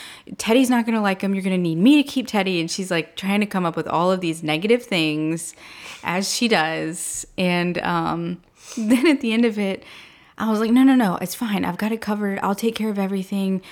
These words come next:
Y-, you won't have to keep Teddy." And my dad was like, "Well, you know, I mean, I, I'll help you if you need help." And my mom was like,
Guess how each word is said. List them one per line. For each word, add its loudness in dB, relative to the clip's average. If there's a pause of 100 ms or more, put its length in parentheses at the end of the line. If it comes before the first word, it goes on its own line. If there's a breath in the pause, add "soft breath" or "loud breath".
(280 loud breath)
Y-, -8
you -2
won't 4
have 2
to -2
keep -6
Teddy." -2 (640 loud breath)
And 2
my 0
dad 0
was -4
like, -2
"Well, 2
you 2
know, 4
I 0
mean, 2
I, -2
I'll 2
help -2
you 2
if -4
you 0
need 0
help." -2
And -2
my 0
mom 0
was -4
like, -6